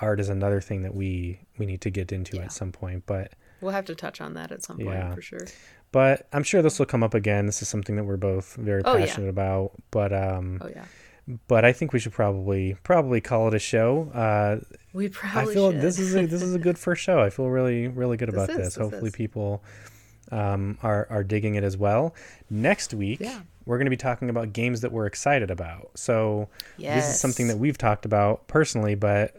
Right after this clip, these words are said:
Speaker 2: Yep.
Speaker 1: but I wanna get into it. I really wanna talk about mostly Resident
Speaker 2: Mm-hmm.
Speaker 1: Evil Village. I don't care what you wanna talk about. That's gonna be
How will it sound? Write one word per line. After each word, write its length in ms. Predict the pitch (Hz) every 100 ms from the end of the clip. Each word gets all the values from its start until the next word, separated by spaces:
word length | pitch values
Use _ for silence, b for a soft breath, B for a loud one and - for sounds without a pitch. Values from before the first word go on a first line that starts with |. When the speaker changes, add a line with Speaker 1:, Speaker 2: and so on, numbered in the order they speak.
| 127
Speaker 2:
Yep. 160 | 175
Speaker 1:
but 140 | 110 107
I 80 | 104
wanna 220 | 110 101
get 180 | 113 143
into 320 | 151 - 151
it. 80 | 120
I 60 |
really 300 | 98 127 139
wanna 160 | 131 127
talk 260 | - 117 113
about 280 | 113 110
mostly 380 | 107 143 156 147
Resident 340 | 123 117 113 110
Speaker 2:
Mm-hmm. 40 |
Speaker 1:
Evil 100 | 107
Village. 420 | 104 107 107 107 107
I 100 | 104
don't 140 | 117
care 180 | - 110
what 140 | 110
you 120 | 113
wanna 140 | 131 131
talk 260 | - 131
about. 300 | 123 131 120
That's 240 | - 107 -
gonna 160 | 113
be 400 | 104 104 104 104